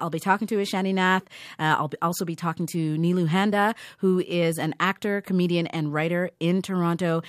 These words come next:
And we'll also be talking to Hannah Sung, who's a digital manager at T V O.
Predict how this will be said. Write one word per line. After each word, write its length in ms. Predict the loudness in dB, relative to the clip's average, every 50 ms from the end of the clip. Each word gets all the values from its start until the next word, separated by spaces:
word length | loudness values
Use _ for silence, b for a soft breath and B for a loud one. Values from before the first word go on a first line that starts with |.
| B B B B B -2
And 300 | 0 2 2 2 2 2
we'll 160 | 2 0 0 0
also 200 | 0 -4 -4 -6
be 120 | -8 -8
talking 340 | -6 -6 -6 -6 -6 -6 -6 -6
to 220 | -4 -4 -2 -2 -2
Hannah 300 | -4 -4 -4 -4 -4 -4 -2 0
Sung, 280 | 0 2 0 0 -4 -8 B B B
who's 180 | B -6 -6 -4
a 80 | -4 -4
digital 300 | -4 -4 -4 -2 -2 -2
manager 560 | -2 -2 -2 -4 -4 -6 -6 -6 -6 -6 -6
at 240 | -8 -8 -8 -10 -10
T 220 | -10 -10 -8 -8
V 200 | -8 -8 -8 -8 -8
O. 180 | -10 -12 -14